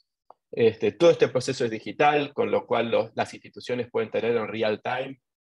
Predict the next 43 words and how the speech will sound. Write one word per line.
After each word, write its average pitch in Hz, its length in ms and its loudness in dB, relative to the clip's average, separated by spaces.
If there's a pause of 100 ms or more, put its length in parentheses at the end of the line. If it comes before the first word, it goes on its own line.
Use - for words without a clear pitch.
(120)
eh, 92 340 -4
información 107 640 2
del 98 160 0
ingreso, 127 480 2
en 95 80 -2
real 101 160 0
time 110 220 -4
información 101 500 -8
de - 80 -4
su - 80 -8
ocupación, 113 640 2
en, 101 140 -8
en 104 180 -12
real 101 220 0
time 104 200 -4
información 98 540 -6
de, 95 280 -2 (120)
de 90 360 -2 (500)
la 98 120 -2
situación 110 440 -2
de 101 80 -2
su 101 160 -4
portafolio. 147 680 2 (920)
Este, 104 880 4 (800)
se 120 120 2
les 110 100 2
genera 123 280 4
un 120 100 0
flujo, 135 420 0
no 123 120 0
solamente 123 500 -2
si, - 200 -14
eh, 107 360 2
se - 160 -2
vuelven 117 220 0
productivas, 123 580 -2
no 117 80 -6
solamente 107 500 -4
un 101 100 -6
montón 95 300 0
de 117 100 0
gente 107 360 -6
de, 92 160 -8